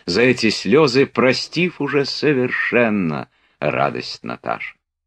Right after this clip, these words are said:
"Это будет не скоро, когда-нибудь. Ты подумай,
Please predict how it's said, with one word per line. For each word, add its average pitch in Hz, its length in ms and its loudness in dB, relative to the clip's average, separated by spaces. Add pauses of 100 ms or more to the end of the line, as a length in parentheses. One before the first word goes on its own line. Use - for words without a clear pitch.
(880)
"Это 92 180 -8
будет 131 300 -4
не 131 80 -4
скоро, 131 560 2
когда-нибудь. 123 880 0 (800)
Ты 110 140 4
подумай, 95 520 2